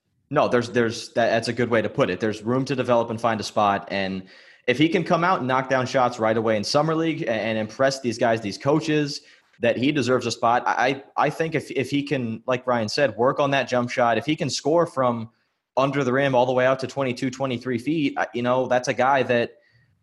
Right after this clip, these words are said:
that I, I don't really see any issue with thinking, you know, this is a guy that could come off the bench and contribute for an N B A team for, for a handful of minutes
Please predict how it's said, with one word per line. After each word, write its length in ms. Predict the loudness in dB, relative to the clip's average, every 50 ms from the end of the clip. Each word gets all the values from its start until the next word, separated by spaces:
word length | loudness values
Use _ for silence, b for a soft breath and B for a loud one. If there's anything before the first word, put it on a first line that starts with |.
| _ _
that 120 | -10 -10 -10 -10 _ _ _ -16 -6 -2
I, 120 | -2 0 2
I 100 | 2 2
don't 240 | 4 2 2 2 0
really 260 | -2 -4 -2 -2 -2
see 760 | -2 -2 -2 -2 -2 -2 -4 -4 -4 -4 -4 -4 -4 -6 -8 -10 _ -6
any 440 | -2 -2 0 0 0 -2 -4 -8 _ 0
issue 400 | 0 0 0 0 -2 -2 0 0
with 240 | 0 0 -2 -2 -2
thinking, 520 | -4 -4 -4 -4 -4 -6 -4 -6 -8 -10 -14 _ _ _
you 100 | -4 0
know, 140 | 2 2 4
this 160 | 4 2 2
is 60 | 2 0
a 80 | 2
guy 120 | 2 2 2
that 60 | 2
could 140 | 0 -2 0
come 160 | 2 2 4
off 160 | 2 2 0
the 60 | 0 0
bench 320 | 2 2 2 0 -4 -4
and 180 | -4 -4 -4 -2
contribute 480 | -4 -4 -2 2 2 2 2 0 -6 -2
for 140 | 0 0
an 80 | 2 2
N 120 | 2 2
B 120 | 2 0 2
A 100 | 2 0
team 320 | 0 -2 -4 -2 -2 -4
for, 360 | -4 -4 -2 -2 -2 -2 -4 -4
for 140 | 0 0 2
a 60 | 2
handful 360 | 2 0 -2 -2 -2 -4 -4
of 120 | -4 -4 -6
minutes 460 | -4 -4 -4 -6 -6 -8 -10 -10 -12